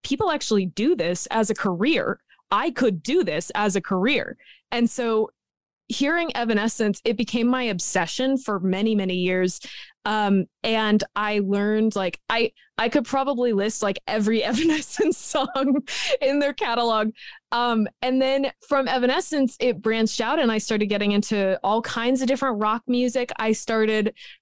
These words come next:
focusing on learning different rock music songs.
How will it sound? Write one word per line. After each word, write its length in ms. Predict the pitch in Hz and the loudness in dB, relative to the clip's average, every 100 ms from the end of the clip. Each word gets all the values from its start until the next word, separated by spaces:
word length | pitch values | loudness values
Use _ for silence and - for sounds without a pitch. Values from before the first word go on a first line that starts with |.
| _ - | _ -2
focusing 460 | 220 240 247 226 | 0 0 0 0
on 340 | - 214 202 175 | 0 0 0 0
learning 400 | 202 240 247 247 | 0 2 2 0
different 300 | 233 233 175 | 0 -2 0
rock 220 | 208 208 | -2 0
music 340 | 220 220 208 - | 0 0 -2 -4
songs. 540 | 277 277 262 254 | -2 0 2 0